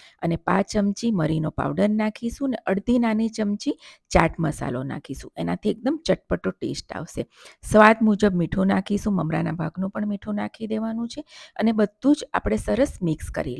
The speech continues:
લેવાનું છે. ગેસની ફ્લેમ સ્લો રાખવાની છે અને જુઓ મિત્રો, આ મમરાની ચટપટી એકદમ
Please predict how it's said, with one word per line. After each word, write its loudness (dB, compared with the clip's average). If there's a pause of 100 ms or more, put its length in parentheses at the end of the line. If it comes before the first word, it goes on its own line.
લેવાનું -10
છે. -12 (360)
ગેસની 6
ફ્લેમ 2
સ્લો 2
રાખવાની 0
છે -6
અને -4
જુઓ 0 (460)
મિત્રો, 8 (240)
આ 6
મમરાની 6
ચટપટી 2 (300)
એકદમ 4